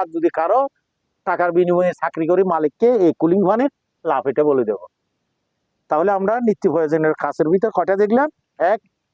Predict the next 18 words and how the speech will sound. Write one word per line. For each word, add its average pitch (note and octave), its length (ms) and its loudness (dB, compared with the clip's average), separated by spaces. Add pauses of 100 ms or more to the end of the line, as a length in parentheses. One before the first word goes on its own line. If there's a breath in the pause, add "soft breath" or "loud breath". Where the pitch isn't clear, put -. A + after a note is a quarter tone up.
(260)
হ্যাঁ, G3 200 0 (840)
দুই, G3 260 2 (800)
তিন, G#3 220 4 (580)
চার। D3+ 180 0 (1200)
এই D#3+ 220 0
চারটা F3 360 -4
জিনিস C4+ 260 2 (440)
আমরা C#3 140 0 (100)
দেখব, A#2+ 180 0 (160)
যত D#3+ 180 -2 (100)
এটা G#3+ 120 -2 (100)
অটো D#3+ 220 0
গাড়ি। B2+ 160 0 (360)
আর D3+ 140 -4
যদি D3+ 200 -2
ম্যানুয়াল A3 380 2
হয়, C#4+ 160 2 (320)
তাহলে F3 200 0